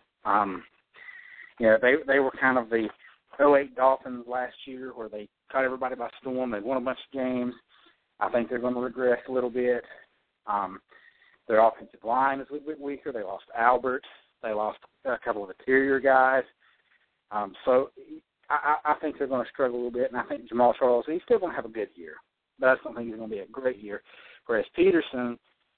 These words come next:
has, you know, Jennings out there. He has Kyle Rudolph. Um, Cordero Patterson seems to be playing well, seems to be becoming a number one target.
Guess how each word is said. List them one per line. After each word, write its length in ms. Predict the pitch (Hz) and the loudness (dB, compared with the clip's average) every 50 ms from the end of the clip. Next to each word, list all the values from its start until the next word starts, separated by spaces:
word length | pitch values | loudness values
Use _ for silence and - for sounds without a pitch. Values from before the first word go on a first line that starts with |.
| _ _ | _ _
has, 340 | - 117 117 117 110 104 104 - - _ _ | 0 2 4 4 4 2 -2 -4 -16 _ _
you 100 | - 110 | -10 -8
know, 80 | 101 98 | -8 -8
Jennings 460 | 101 113 127 135 135 131 127 120 123 | -6 -2 -2 0 0 0 0 2 2
out 180 | 123 120 120 | 2 2 2
there. 240 | - 120 117 117 110 | 0 -2 -2 -2 -4
He 120 | 101 117 113 | -4 -2 0
has 160 | 110 104 98 - _ _ _ _ | 0 0 -2 -4 _ _ _ _
Kyle 220 | - 123 107 101 - | 4 6 6 6 6
Rudolph. 480 | 123 127 127 127 123 120 120 120 117 - - - _ _ _ _ _ _ - | 4 4 4 4 6 6 6 6 4 2 -4 -20 _ _ _ _ _ _ -6
Um, 300 | 101 95 90 90 90 - _ _ - _ _ _ _ _ _ _ _ _ _ _ _ _ _ - | -4 -4 -4 -6 -10 -16 _ _ -20 _ _ _ _ _ _ _ _ _ _ _ _ _ _ -6
Cordero 300 | 120 113 120 113 104 90 - | 0 2 4 4 4 4 2
Patterson 640 | - 127 123 127 131 131 123 - - 135 127 127 - _ _ _ - | 2 4 6 6 6 4 0 -4 -6 -8 -8 -8 -8 _ _ _ -10
seems 160 | - 127 113 - | -8 -8 -8 -8
to 60 | - | -10
be 100 | 127 - | -14 -8
playing 420 | - 147 131 127 123 120 120 120 _ _ _ - - - _ _ _ _ - | 0 2 2 2 2 0 -2 -6 _ _ _ -20 -20 -20 _ _ _ _ 0
well, 440 | 123 123 127 131 131 127 131 135 - - | 4 4 6 6 6 4 2 2 -2 -10
seems 140 | 131 113 - | -14 -14 -14
to 140 | _ 123 120 | _ -12 -12
be 100 | 113 - _ _ | -12 -12 _ _
becoming 300 | - - 143 131 127 123 | -14 -8 -4 -4 -2 -2
a 80 | 120 | -2
number 240 | 123 131 131 123 123 | -4 -4 -4 -6 -6
one 200 | 123 123 123 120 | -6 -6 -6 -6
target. 420 | - - 117 117 117 107 123 131 | -4 -2 0 0 0 -2 -4 -14